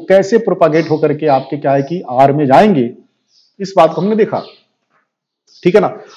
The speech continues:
अब हमें करना क्या है, इस formula पर हमें concentrate करके हमें करना क्या है, हम del आर वन पता होना चाहिए, del आर टू पता होना चाहिए। अब del R one कैसे निकालेंगे बेटा, del R one कैसे निकालेंगे? तो हम माले में कहाँ चले, चल चलते हैं, हम चल चलते हैं यहाँ पर, देखिए question पे आते हैं।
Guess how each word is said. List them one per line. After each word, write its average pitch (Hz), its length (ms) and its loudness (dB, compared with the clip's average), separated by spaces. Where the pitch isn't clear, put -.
अब 196 80 8
हमें 208 220 6
करना 180 260 4
क्या 185 180 4
है, 175 140 2
इस - 140 -6
formula 175 300 2
पर 180 120 -4
हमें 160 160 -2
concentrate 147 400 -6
करके 139 200 -2
हमें 151 140 -4
करना 165 240 0
क्या 170 160 4
है, 156 60 4
हम 160 140 -2
del 190 180 6
आर 165 180 6
वन 190 160 2
पता 185 140 2
होना 185 200 2
चाहिए, 190 260 0
del 196 140 2
आर 190 160 4
टू 196 80 0
पता 196 160 -2
होना 190 200 -2
चाहिए। 185 280 -10
अब 175 140 -2
del 208 120 6
R 180 160 6
one 208 100 0
कैसे 196 180 2
निकालेंगे 190 340 0
बेटा, 185 180 -6
del 147 160 -2
R 170 140 4
one 190 80 -2
कैसे 180 180 -2
निकालेंगे? 180 360 -2
तो 175 100 -10
हम 208 220 -6
माले 180 180 0
में 196 120 -4
कहाँ 165 180 -10
चले, 151 220 -4
चल 147 200 -2
चलते 131 260 -6
हैं, 170 160 -10
हम 165 120 0
चल 180 160 0
चलते 160 260 0
हैं 165 80 -6
यहाँ 120 160 0
पर, 110 200 -2
देखिए 127 360 -12
question 120 300 -10
पे 120 100 -6
आते 85 220 -10
हैं। - 60 -20